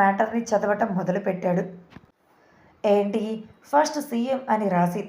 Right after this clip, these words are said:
తర్వాత మాజీ సీఎం అని రాశాను అనుకుంటున్నారా? మీరు ఊహించింది నిజమే. మీ గురించి నాకు పూర్తి నిజం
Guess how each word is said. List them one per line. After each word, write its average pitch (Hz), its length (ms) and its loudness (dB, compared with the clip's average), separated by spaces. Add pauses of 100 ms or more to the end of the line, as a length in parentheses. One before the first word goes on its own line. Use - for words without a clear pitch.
తర్వాత 247 340 4 (160)
మాజీ 202 320 0
సీఎం 233 280 -2 (120)
అని 202 200 -2
రాశాను 196 380 2 (140)
అనుకుంటున్నారా? 180 720 0 (680)
మీరు 180 420 -2 (140)
ఊహించింది 233 560 -2
నిజమే. 196 320 -4 (560)
మీ 254 120 0 (120)
గురించి 294 320 0
నాకు 247 200 -2 (340)
పూర్తి 226 500 -4
నిజం 220 300 0